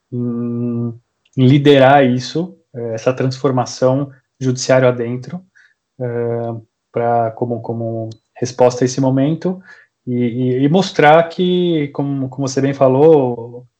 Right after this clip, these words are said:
né, o povo emana, ah, o poder emana do povo.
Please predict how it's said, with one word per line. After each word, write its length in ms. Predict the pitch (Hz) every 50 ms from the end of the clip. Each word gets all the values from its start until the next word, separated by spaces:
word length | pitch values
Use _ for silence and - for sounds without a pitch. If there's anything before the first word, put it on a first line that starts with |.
| _ _ _ _
né, 120 | - 127 123
o 300 | 123 120 117 117 120 123
povo 160 | - 139 131 139
emana, 320 | 139 135 135 139 135 -
ah, 360 | 139 135 131 127 127 127 - _ _ _ _
o 240 | 127 123 120 117 117
poder 240 | - 127 127 127
emana 220 | 131 131 131 131 131
do 100 | 131 127
povo. 300 | 127 - 117 113 110 -